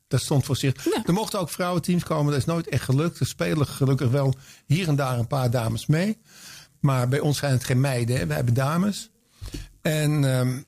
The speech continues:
Speaker 1: eh, de, uit, we hebben spelbegeleiders in plaats van scheidsrechters. Buiten dat de velden kleiner zijn, de maten anders zijn en de regels anders zijn. Maar die gaan we vandaag niet helemaal doornemen. Eh, eh, was dat een, g-,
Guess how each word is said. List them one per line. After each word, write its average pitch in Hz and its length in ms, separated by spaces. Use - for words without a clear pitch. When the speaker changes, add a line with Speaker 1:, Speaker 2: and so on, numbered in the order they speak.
Speaker 1:
eh, 131 400
de, 147 260
uit, 143 320
we - 60
hebben 151 300
spelbegeleiders 165 1040
in 131 80
plaats 123 240
van 107 80
scheidsrechters. 165 840
Buiten 131 320
dat 120 120
de - 60
velden 120 460
kleiner 123 360
zijn, 123 340
de 113 60
maten 117 360
anders 123 220
zijn 120 180
en 113 100
de 117 80
regels 151 380
anders 143 280
zijn. 139 200
Maar 135 80
die 120 100
gaan 123 240
we 120 60
vandaag 113 340
niet 147 100
helemaal 123 220
doornemen. 110 580
Eh, 139 260
eh, - 300
was 170 200
dat 202 160
een, 151 160
g-, - 160